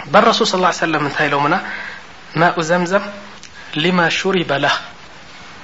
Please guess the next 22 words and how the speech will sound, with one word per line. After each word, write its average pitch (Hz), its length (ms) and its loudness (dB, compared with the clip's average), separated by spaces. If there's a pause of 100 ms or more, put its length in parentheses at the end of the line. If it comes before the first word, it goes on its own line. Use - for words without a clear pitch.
(180)
ንጥዕና 151 420 0
ኢልካ 156 160 2
እንተሰቲኻዮ 151 640 0 (640)
ጥዕና 139 300 -2
ኾነካ፣ 120 340 -2 (720)
ንፈውሲ 143 380 0
ኢልካ - 200 -2
ተሰቲኻዮ 160 460 0 (260)
ፈውሲ - 340 -2
ኾነካ። 120 340 -4 (480)
በል 190 200 4
ማይ 214 200 6
ዘምዘም 202 400 4
ኢሎም 170 240 4 (1000)
ማይ 220 200 8
ጥራሕ - 260 2
ኣይኮነን 135 400 2
ኢሎም። 113 220 -6 (340)
ነዓም፣ 131 260 2 (280)
መግቢ 170 320 4
ኣለዎ 143 320 2
ውሽጡ። - 260 -2